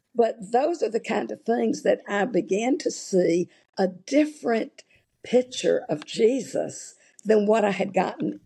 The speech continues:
in religion. I began, I began to see that absolutely he adores us. He is, he is in love with us. And it just melted my heart.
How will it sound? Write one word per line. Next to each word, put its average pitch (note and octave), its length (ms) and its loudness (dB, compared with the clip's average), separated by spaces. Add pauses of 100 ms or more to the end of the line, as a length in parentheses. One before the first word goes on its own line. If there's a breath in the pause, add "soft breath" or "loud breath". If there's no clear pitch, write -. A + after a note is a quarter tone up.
in F#3 180 0
religion. - 640 -10 (460 loud breath)
I G3+ 160 -2
began, G#3+ 580 2 (1040)
I A3+ 120 2
began G#3 500 -2
to C#4+ 100 -4
see G3 540 0 (1000 loud breath)
that G3 420 -2 (100)
absolutely C4 1300 0
he D4 460 0
adores B3+ 720 2
us. D3+ 280 -8
He D#4 600 2
is, F3+ 340 2 (420)
he C#4+ 360 0
is A#3+ 160 4
in F#3 160 0
love A3+ 340 -2
with - 160 -10
us. - 300 0 (380 loud breath)
And G#3+ 140 2
it F#3 160 -4
just C4+ 380 -2
melted G#3 600 0
my G3 200 -2
heart. F#3+ 500 -8